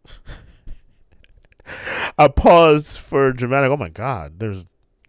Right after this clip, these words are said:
cockroaches on my T V screen." And not, it's commercial. I don't have bugs in my home. Uh, at least I hope not. They haven't been known yet.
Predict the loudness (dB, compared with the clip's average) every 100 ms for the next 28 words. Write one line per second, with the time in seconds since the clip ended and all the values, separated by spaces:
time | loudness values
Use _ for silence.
0 | _ _ -14 -10 -10 -12 -14 -14 -14 -14
1 | -14 -18 -12 -12 -12 -14 -18 -18 -18 _
2 | _ _ _ -20 -6 -2 4 4 4 -2
3 | -2 -4 -6 -10 -4 -4 -4 -8 -16 -18
4 | -12 -8 -6 -6 -10 -16 -20 -10 -8 -8
5 | -12 -12 -10 -10 -12 -14 -18 -18 -16 -16
6 | -16 -16 -16 -16 -14 -14 -14 -16 -18 _
7 | _ _ _ _ _ _ _ _ _ _
8 | _ -12 -10 -12 -14 -16 -14 -16 -18 -20